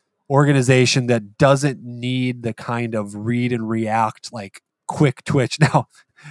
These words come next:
it's a little indicting, indicting to say, like, "Hey, your player doesn't seem to have the basketball I Q to come play for your system. Come play for ours." It's like,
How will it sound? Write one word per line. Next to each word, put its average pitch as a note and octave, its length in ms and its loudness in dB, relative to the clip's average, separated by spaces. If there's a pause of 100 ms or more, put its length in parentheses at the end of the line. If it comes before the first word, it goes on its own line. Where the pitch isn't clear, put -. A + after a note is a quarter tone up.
it's - 140 -20
a D3 40 -8
little F3 240 4
indicting, C#3 420 4 (120)
indicting D#3 400 6
to C#3 80 -2
say, C#3+ 120 2
like, C3 180 2
"Hey, G3+ 100 2
your F#3+ 180 4
player B3 300 2
doesn't F3+ 260 2
seem F3+ 240 -2
to D#3 80 4
have D3+ 160 4
the C3+ 80 0
basketball D3 420 6
I A#2+ 120 4
Q F3 200 4
to C#3+ 80 4
come B2 200 0
play C#3 180 4
for B2 100 -2
your E3 140 4
system. A#2+ 400 -2
Come G#3 220 2
play G#3+ 240 6
for G3 200 6
ours." G3+ 440 8
It's B2+ 120 -6
like, C3+ 240 2